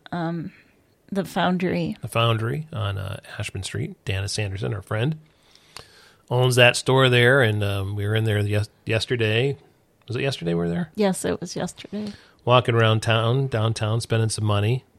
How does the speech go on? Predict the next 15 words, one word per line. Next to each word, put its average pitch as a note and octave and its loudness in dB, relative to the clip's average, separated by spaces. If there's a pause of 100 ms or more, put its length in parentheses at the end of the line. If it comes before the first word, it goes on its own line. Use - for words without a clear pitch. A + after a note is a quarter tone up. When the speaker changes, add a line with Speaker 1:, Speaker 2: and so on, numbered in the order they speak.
(220)
Speaker 2:
and, G#2+ -2
um, G2+ -8 (540)
they G2+ -4
had G2+ -6
that G#2 -8 (300)
pillow, G#2 -4
and G2+ -8
the F#2 -14 (580)
crazy G#2+ -4
cat - -6
lady G#2+ -6
wanted G2 -10
the - -12
pillow, G1+ -10
so. - -14